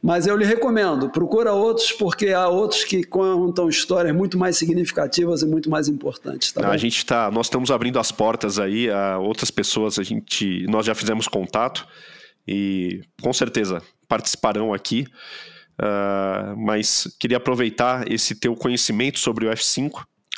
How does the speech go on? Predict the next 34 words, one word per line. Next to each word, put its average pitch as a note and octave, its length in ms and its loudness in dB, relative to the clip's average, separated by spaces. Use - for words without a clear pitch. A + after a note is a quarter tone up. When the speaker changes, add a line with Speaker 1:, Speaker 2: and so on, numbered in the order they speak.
Speaker 2:
A G#2+ 100 -2
gente G2+ 240 -2
já G#2+ 140 2
falou G#2 560 -2
de - 200 0
Mirage, B2 600 0
então A2+ 300 -2
queria B2+ 200 0
fazer A#2 300 0
um, A#2+ 120 0
um, A#2 500 -4
um C3 60 -2
contraponto, D#3 800 0
né, A#2+ 220 -2
é, G2+ 440 -2
agora G#2 440 -2
com, A#2+ 460 -6
com C3 160 -4
o C#3 80 -2
F C3+ 120 -4
cinco. - 380 -4
É, A#2+ 360 0
Brigadeiro, D3 460 0
a, C3 280 0
qual, - 340 -2
qual F#3 180 0
que E3+ 220 0
era, C3 500 2
é, G#2+ 480 0
onde F#3 200 0
que - 100 -4
o - 20 -2
senhor F3 200 2
estava B2 600 0